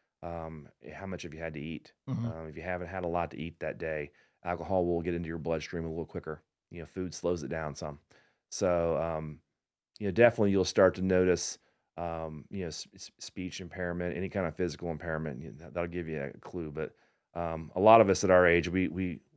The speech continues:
Speaker 1: we, we s-, we, we sort of know <laughs> already where, what our, our,
Speaker 2: <laughs>
Speaker 1: our
Speaker 2: That's right.
Speaker 1: But, you know, lean on your
Speaker 2: Or should know.
Speaker 1: lean on your industry professionals. I mean, y-, your bartenders are the ones that aren't drinking that can tell you, "Hey, hey, would you like a water?"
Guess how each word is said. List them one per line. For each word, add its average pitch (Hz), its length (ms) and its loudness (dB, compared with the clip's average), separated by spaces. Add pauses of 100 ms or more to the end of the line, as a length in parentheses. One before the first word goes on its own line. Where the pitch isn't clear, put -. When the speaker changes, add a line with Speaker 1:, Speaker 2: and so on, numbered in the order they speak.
Speaker 1:
we, 85 140 -6
we 90 140 -10
s-, - 280 -12
we, 82 80 -12 (180)
we 95 80 -6
sort 92 280 -2
of 78 100 -2
know 80 380 -2 (540)
<laughs> - 520 -10
already 87 380 6
where, 82 320 0
what 87 200 2
our, 85 200 4
our, 82 100 2
Speaker 2:
<laughs> 87 160 2
Speaker 1:
our 160 140 0
Speaker 2:
That's 151 260 6
right. 127 200 4 (200)
Speaker 1:
But, 110 240 8
you 110 140 8
know, 95 200 6
lean 104 320 8
on 107 180 10
your 92 160 8
Speaker 2:
Or 160 120 12
should 160 300 10
know. 107 220 6 (180)
Speaker 1:
lean 147 200 8
on 170 140 8
your 120 80 8
industry 120 300 4
professionals. 87 720 2
I 67 100 0
mean, 90 280 -2
y-, 90 60 -4
your 87 340 0
bartenders 101 720 8
are 92 80 4
the 87 100 2
ones 90 380 2
that 90 120 4
aren't 90 260 8
drinking 85 460 -2 (500)
that 87 140 -4
can 82 140 -12
tell 92 240 4
you, 87 120 4
"Hey, 95 480 4
hey, 85 200 -8
would 87 140 -4
you 95 80 0
like 92 200 4
a 85 40 0
water?" 64 460 2